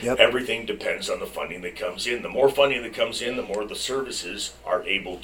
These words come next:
Speaker 2: to, uh, support the youth who come in here, right? The more that we're able to offer.
Speaker 1: Yeah.
Speaker 2: And, you know, for a long time, the school, when we had funding year after year from Rogers, and it was the Rogers Achievement Center, then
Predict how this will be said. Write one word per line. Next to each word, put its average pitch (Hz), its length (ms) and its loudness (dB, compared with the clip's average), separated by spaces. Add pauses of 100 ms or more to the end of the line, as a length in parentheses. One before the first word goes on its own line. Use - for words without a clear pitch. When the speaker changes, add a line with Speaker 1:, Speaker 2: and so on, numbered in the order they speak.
Speaker 2:
to, 80 220 -10 (440)
uh, 78 360 2
support - 560 -2
the 101 100 -2
youth 95 300 -6
who - 60 -14
come - 280 -4
in 90 140 -8
here, 139 220 -10 (420)
right? 98 280 2 (100)
The 107 100 -2
more 120 420 4
that 107 160 0
we're 98 160 -2
able 92 240 -4
to 92 100 -6
offer. - 440 -2 (420)
Speaker 1:
Yeah. 139 220 8
Speaker 2:
And, 98 240 -2 (100)
you 107 140 -2
know, 107 100 2
for 110 220 0
a - 40 2
long - 280 2
time, - 320 -4 (320)
the - 80 -2
school, - 600 0 (440)
when 110 180 -2
we 113 120 -6
had 98 280 0 (460)
funding 104 720 4
year 113 300 4
after 104 280 2
year 95 220 -2
from 95 200 -8
Rogers, 139 640 2 (300)
and 90 80 -2
it 90 40 0
was 90 120 -4
the - 80 -4
Rogers 120 480 6
Achievement 76 440 -4
Center, 78 300 0
then 90 360 -2